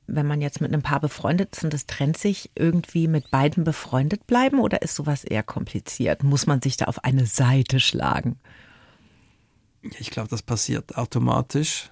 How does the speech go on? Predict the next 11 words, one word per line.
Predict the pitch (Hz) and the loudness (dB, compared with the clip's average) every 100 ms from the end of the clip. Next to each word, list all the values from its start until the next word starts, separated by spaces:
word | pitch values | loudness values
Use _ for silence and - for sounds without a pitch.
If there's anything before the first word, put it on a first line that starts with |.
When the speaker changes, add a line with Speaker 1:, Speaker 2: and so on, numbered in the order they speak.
| - | -4
Speaker 1:
Mhm. | 151 131 139 - _ - | -2 0 -4 -10 _ -6
Speaker 2:
Also | 120 120 120 | -4 -2 2
einer | 123 131 139 | 4 4 4
von | 135 117 | 2 4
beiden | 117 120 123 | 4 4 2
hat | 123 120 - - | 0 -2 -6 -4
die | 113 | -2
Freundschaft | 117 120 - 123 - | 0 0 2 0 0
ja | 113 | 0
in | 113 117 | 0 0
die | 120 117 | 0 0